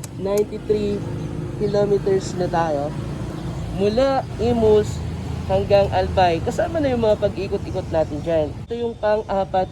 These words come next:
na full tank natin dito sa Petron, Tabaco City. At ang amount nun ay two hundred eighty-nine.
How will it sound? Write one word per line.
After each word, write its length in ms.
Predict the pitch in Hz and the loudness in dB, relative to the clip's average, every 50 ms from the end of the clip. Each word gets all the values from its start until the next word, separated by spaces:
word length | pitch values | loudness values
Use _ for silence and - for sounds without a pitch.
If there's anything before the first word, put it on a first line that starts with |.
| - 175 | -6 -4
na 400 | 180 175 175 175 170 170 170 175 - - - - - - - - - - | -4 -2 0 0 0 0 -2 -4 -6 -12 -12 -12 -10 -10 -10 -10 -12 -8
full 200 | 202 202 202 190 - | -4 -4 -4 -2 2
tank 320 | - 202 196 190 175 160 - 160 | 4 4 4 4 0 -4 -4 0
natin 480 | 175 170 170 - 175 170 165 165 160 - - - - - | 0 0 0 0 0 -2 -2 -2 -4 -6 -8 -10 -8 -4
dito 240 | 165 170 165 180 165 | -4 -4 -4 -4 -6
sa 400 | - - 185 165 156 151 147 147 - - - | -4 0 0 2 2 2 0 -2 -4 -4 -4
Petron, 580 | 170 165 - - 156 180 185 190 185 180 175 175 175 - - - - - - - - - - | -4 -4 -4 -4 0 4 6 6 6 4 2 -2 -6 -6 -8 -10 -10 -8 -8 -8 -8 -6 -2
Tabaco 480 | 180 165 160 170 156 151 147 156 160 | -2 0 2 4 4 4 2 0 -4
City. 380 | - - 160 143 127 151 151 139 - - - - - - - - - - - - - | -2 -4 -4 -4 -4 -4 -6 -4 -6 -6 -8 -8 -8 -6 -6 -6 -6 -6 -6 -2 2
At 320 | 170 175 175 170 170 170 170 - - - - | 4 4 6 6 4 4 2 -2 -4 4 6
ang 640 | 220 226 220 220 220 220 220 214 214 214 214 196 - | 6 6 8 6 4 4 2 0 0 0 -2 -2 0
amount 400 | 190 202 220 269 311 330 - - | 0 2 6 8 8 8 6 6
nun 240 | 254 247 233 226 226 - | 4 6 6 6 4 4
ay 260 | 214 226 240 262 269 - - | 4 4 4 2 0 -4 -6
two 240 | - 214 208 208 196 | -4 -2 0 0 0
hundred 640 | 196 190 196 190 185 185 190 190 190 190 196 190 - - - - - - - - - - - - | 0 -2 -2 -2 -2 0 2 4 6 4 4 2 0 -10 -14 -14 -14 -14 -14 -12 -12 -12 -2 0
eighty-nine. 720 | 190 208 208 - 208 202 190 170 147 135 127 110 - | 0 0 0 -2 -2 -2 0 0 -2 -2 -4 -6 -8